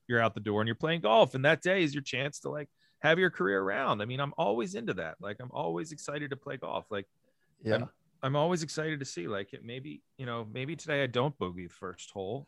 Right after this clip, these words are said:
Speaker 1: and, and I'm on my way. Like, that just never gets old. I, I don't know. It's not, it's weird.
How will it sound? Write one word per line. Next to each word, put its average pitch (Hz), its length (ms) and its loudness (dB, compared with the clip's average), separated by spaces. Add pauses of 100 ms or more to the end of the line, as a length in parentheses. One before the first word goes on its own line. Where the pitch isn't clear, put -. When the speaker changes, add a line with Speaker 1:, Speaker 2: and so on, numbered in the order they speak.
(140)
Speaker 1:
and, 113 280 -4
and 113 100 -4
I'm 120 100 0
on 127 140 2
my 131 120 4
way. 139 260 4
Like, 98 240 2
that 139 160 0
just - 200 -10
never 175 220 -2
gets 170 180 -6
old. 139 400 0
I, 107 280 -6
I 117 80 -4
don't 127 140 -2
know. 139 200 4
It's - 180 -8
not, 113 220 0
it's - 160 -10
weird. 113 380 0